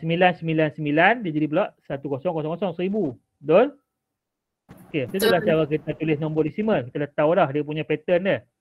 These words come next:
Speaker 1: Nombor binary ni pun samalah. Pattern dia, dia akan mula dengan kosong,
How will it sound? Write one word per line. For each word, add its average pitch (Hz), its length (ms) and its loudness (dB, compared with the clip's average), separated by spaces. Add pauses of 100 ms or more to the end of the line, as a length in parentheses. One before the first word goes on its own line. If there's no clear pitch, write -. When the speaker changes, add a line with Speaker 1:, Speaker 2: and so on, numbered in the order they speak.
(440)
Speaker 1:
Nombor 160 320 -2
binary 185 400 0
ni 196 80 -2
pun 240 320 2 (720)
samalah. 151 560 0 (400)
Pattern 160 400 0
dia, 208 80 0
dia 180 160 0
akan 165 80 0
mula 156 160 -2
dengan 151 160 -6
kosong, 185 560 0